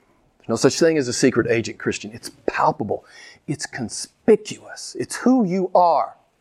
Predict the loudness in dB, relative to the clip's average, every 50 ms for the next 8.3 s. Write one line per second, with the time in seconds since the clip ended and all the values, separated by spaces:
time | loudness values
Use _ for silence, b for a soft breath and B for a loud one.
0 | _ _ _ _ _ _ _ _ _ _ _ 0 2 2 2 2 2 0 0 0
1 | -2 -2 B B B _ 2 2 4 4 4 4 4 4 6 6 4 4 2 -4
2 | -4 0 2 4 4 4 2 -2 -2 -6 -6 -4 -4 -4 -2 0 0 0 0 -2
3 | -4 -2 0 0 0 0 -2 -4 -4 -4 -4 -8 _ _ _ _ _ _ _ _
4 | _ _ _ _ _ _ _ _ _ _ _ _ _ _ _ _ _ _ _ _
5 | _ _ 4 6 6 6 6 4 2 _ 0 2 4 4 4 2 0 -4 -6 -4
6 | 0 0 2 2 2 0 -2 -4 -4 -2 -2 -2 -2 -4 -6 -10 -12 -14 -16 -18
7 | -18 _ _ _ _ _ _ _ _ _ -2 -2 -2 -2 -2 -4 -8 -6 -6 -4
8 | -2 -2 -4 -4 -6 -12